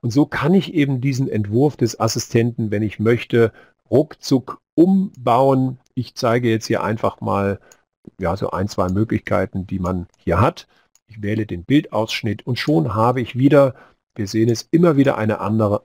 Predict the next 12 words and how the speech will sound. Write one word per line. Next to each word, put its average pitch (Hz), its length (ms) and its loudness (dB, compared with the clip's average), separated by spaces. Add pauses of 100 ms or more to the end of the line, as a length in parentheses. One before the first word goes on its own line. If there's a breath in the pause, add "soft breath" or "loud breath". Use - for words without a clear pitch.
Optik. - 400 -12 (220)
Also 165 240 2
das - 320 -8
geht 139 320 0 (300)
sehr, 104 220 -2
sehr 113 160 0
gut. - 340 -16 (800 soft breath)
Diese 185 720 6 (120)
Gestaltung 156 680 -2 (360)
in 165 300 4 (120)
der 131 140 -2
Gestaltungssoftware, 139 1700 -2